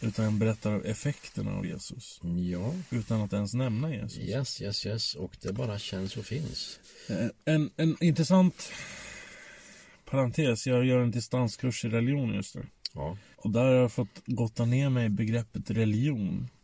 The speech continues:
Speaker 2: Okej.
Speaker 1: Och, eh, innan den här kursen så hade jag nog en ganska fast, eh, åsikt om vad religion var. Att det var någonting som, som, eh, andra sätter på en kristen tro till exempel.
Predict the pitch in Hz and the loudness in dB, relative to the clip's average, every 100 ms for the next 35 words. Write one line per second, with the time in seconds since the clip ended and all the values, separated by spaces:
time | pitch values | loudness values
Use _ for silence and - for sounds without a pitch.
0 | _ - 67 71 95 110 - - - 120 | _ -12 -10 -6 -4 -6 -10 -10 0 4
1 | 117 110 - 123 120 160 165 120 107 117 | 4 4 4 6 6 6 6 4 2 0
2 | 117 110 110 107 107 107 107 107 - 101 | 0 2 2 2 2 2 2 0 0 -2
3 | - 117 107 - - _ - - - - | -2 -2 -2 -6 -8 _ -18 -18 -18 -20
4 | - - - - - 104 107 101 107 110 | -20 -20 -16 -12 -8 -2 -2 -2 -6 -6
5 | - 101 107 101 101 101 107 107 104 104 | -2 0 2 2 2 2 2 2 2 2
6 | 123 123 95 - - - 101 - 98 101 | 0 -2 -4 -10 -16 -10 -10 -4 -2 0
7 | 98 98 101 98 95 98 98 - - - | 0 0 0 -2 0 0 0 -4 -20 -20
8 | - - - - _ _ _ - - 110 | -20 -20 -20 -20 _ _ _ -8 -2 2
9 | 101 98 98 98 95 95 92 92 104 - | 4 6 6 6 4 4 2 0 -4 -8
10 | - 127 110 101 139 127 110 98 - 104 | 0 2 2 2 2 0 -4 -6 -6 -6
11 | - 110 - - 107 - _ _ - _ | -6 -6 -6 -6 -8 -14 _ _ -20 _
12 | - 104 107 101 - 104 - 104 - - | -6 -4 -4 -4 -4 -4 -6 -6 -8 -8
13 | - - - | -8 -10 -14